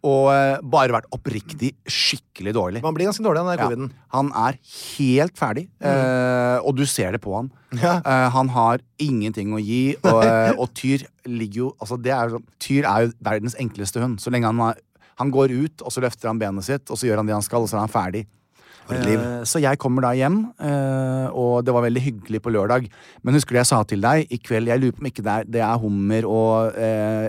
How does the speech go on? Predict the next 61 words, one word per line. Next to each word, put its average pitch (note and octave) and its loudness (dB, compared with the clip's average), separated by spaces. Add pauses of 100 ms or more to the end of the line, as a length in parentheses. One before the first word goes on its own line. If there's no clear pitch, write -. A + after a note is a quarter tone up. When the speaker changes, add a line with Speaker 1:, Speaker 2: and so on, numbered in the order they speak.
(140)
Speaker 1:
reker A2 0
og G#2+ 2
Speaker 2:
Ja, A2 4
guri A2 2
malla, G#2+ 2
hva B2 4
var B2+ 4
det G2+ 2
Speaker 1:
I - 2
Speaker 2:
for C3 4
Speaker 1:
dag A#2+ 6
er A2+ 4
det B2 4
Speaker 2:
melding? B2 2
Speaker 1:
Fjellberg. B2+ 2
Speaker 2:
«I A#2+ -4
dag A#2 0
tror G2+ -4
jeg B2 -4
bare A#2+ 0
går G2 -4
innom G2+ -6
Fjellberg F#2+ -6
og G2+ -6
kjøper A#2+ -6
meg F2+ -6
litt - -10
hummer», F#3 -2
sa C#3+ 2
Jan. A#2 2
Speaker 1:
Ja. A2+ 0 (100)
Speaker 2:
Så D3+ -2
elegant. C3 -2
Men F3+ 0
altså, D#3+ -4
men E3 -2
du G#2+ -4 (100)
kan C3 0
lage C#3 -2
hummer? F3+ 0 (180)
Speaker 1:
Nei, A2+ -2
det A2 -2
er G#2 -2
jo G#2+ 0
Fjellberg. G2 -4
Fjellberg G#2+ -4
kutter - -8
opp - -8
og - -14
fikser - -6
og F#2+ 0
legger G2 -4
på G#2 -8
fat F#2+ -2
og G#2 -2
alt, B2 -2
og A2 -8
så G#2 -2
er G#2+ -2
det - -10
ferdigpillet G2 -4